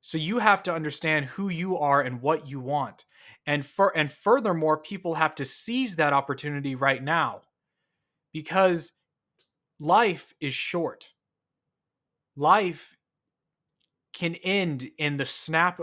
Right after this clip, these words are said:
of a finger. You could be driving to work and that's the last day you'll be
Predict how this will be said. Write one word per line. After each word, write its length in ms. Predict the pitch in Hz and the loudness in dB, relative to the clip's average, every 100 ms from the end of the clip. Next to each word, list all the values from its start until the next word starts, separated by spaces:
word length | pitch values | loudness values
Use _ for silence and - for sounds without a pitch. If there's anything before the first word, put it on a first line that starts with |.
| - | -6
of 160 | 151 | -4
a 60 | 135 | -4
finger. 400 | - 139 127 110 | -6 -8 -8 -10
You 180 | 110 180 | -10 -10
could 220 | - 180 | -8 -8
be 100 | 165 | -6
driving 380 | 127 151 160 151 | 6 6 6 2
to 80 | 135 | -2
work 280 | 127 120 | -2 -2
and 120 | 120 120 | -4 -6
that's 240 | 123 - | -8 -10
the 100 | 123 | -8
last 380 | 117 123 127 - | -2 -2 -2 -2
day 100 | 123 | -2
you'll 260 | 113 117 | -2 -6
be 520 | 113 117 117 117 113 | -8 -10 -10 -10 -12